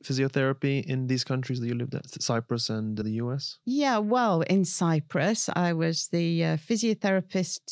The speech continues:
Speaker 2: to the Royal Air Force Akrotiri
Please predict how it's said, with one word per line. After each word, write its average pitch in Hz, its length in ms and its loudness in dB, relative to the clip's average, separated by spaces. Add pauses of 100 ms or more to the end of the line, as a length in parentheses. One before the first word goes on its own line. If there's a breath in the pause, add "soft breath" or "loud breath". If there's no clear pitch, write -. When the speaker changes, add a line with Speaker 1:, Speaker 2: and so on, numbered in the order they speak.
Speaker 2:
to 180 240 2
the 170 420 0 (640)
Royal 214 420 2
Air 185 160 4
Force 175 460 -2
Akrotiri 170 880 -2